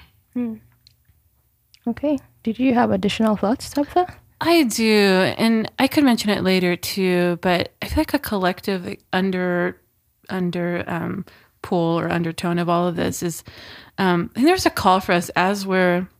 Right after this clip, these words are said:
Speaker 2: looking at red flags and, and using discernment and wisdom to also, um, realize, and I'm sure, I feel like you're already gonna ask questions here, but, like, realize and maybe even recognize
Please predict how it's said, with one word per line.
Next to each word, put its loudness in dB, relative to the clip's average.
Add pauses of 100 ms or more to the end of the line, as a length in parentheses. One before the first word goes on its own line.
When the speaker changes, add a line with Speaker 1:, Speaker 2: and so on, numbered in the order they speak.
(680)
Speaker 2:
looking -2
at -2
red -4
flags -4
and, -4
and -2
using 2
discernment -2
and 0
wisdom -2 (480)
to -4
also, 2 (500)
um, 0 (360)
realize, 2
and 4
I'm 4
sure, 0
I 2
feel 0
like 0
you're 2
already 2
gonna -2
ask -4
questions -6
here, -8
but, -2
like, 0
realize 2
and 0
maybe 4
even 2
recognize -2